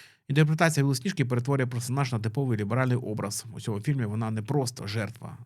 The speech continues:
злої мачухи, а реформаторка, яка прагне відновити ідеалізовану добу правління свого батька.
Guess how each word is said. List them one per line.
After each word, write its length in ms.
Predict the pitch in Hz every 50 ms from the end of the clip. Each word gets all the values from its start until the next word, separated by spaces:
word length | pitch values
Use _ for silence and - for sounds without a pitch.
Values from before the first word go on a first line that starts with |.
| - _
злої 220 | - 113 104 101 104
мачухи, 500 | 110 107 92 - - - - - - -
а 80 | - 101
реформаторка, 800 | 101 107 - 98 101 127 156 156 139 117 104 104 - 90 101 - - - - - _ _ _ -
яка 160 | - - 110
прагне 360 | - 113 123 127 117 120 120
відновити 460 | 120 120 120 123 117 131 143 127 131
ідеалізовану 1160 | 123 117 117 110 107 113 113 113 113 107 110 - - - 104 117 127 123 117 113 120 120 117
добу 440 | 107 120 113 110 117 123 120 117 - -
правління 440 | - 117 110 107 117 113 110 110 110
свого 240 | - 120 107 113
батька. 520 | 104 110 110 101 98 - - - - 71